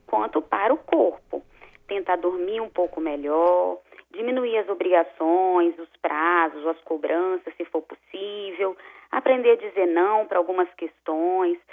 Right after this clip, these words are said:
ficar menos tempo no celular, então se passou do seu horário de trabalho, tentar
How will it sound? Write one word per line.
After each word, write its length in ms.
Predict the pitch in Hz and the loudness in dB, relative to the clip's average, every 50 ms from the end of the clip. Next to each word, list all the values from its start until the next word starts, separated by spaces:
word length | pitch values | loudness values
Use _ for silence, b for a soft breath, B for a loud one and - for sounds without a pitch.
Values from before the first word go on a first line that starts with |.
| B B B _ - | B B B _ -12
ficar 200 | - - 294 294 | -6 -2 0 0
menos 300 | 269 262 269 269 262 262 - | 0 0 -2 -4 -4 -6 -8
tempo 280 | - 247 247 247 - 226 | -10 -10 -8 -6 -6 -8
no 100 | 233 226 226 - | -8 -8 -10 -10
celular, 680 | - 226 208 202 196 185 180 175 175 196 214 220 208 196 | -8 -6 -4 -2 0 2 2 4 4 4 4 4 2 2
então 260 | 190 175 - 208 202 - | -2 -4 -4 -6 -6 -6
se 40 | - | -10
passou 360 | - - 208 202 - - 233 | -4 -4 -4 -4 -4 -8 -10
do 60 | 214 _ _ | -10 _ _
seu 140 | - 214 208 | -6 -4 -2
horário 400 | 208 202 196 196 196 190 190 b b b b b b - | 0 2 2 0 0 -2 -8 b b b b b b -12
de 100 | 190 208 | -10 -6
trabalho, 680 | - 208 190 175 160 175 175 180 196 202 190 180 175 - | -2 0 0 0 2 2 2 4 4 4 4 2 -2 -6
tentar 420 | - 190 175 - 185 175 170 | -6 -8 -4 -2 -2 -2 -2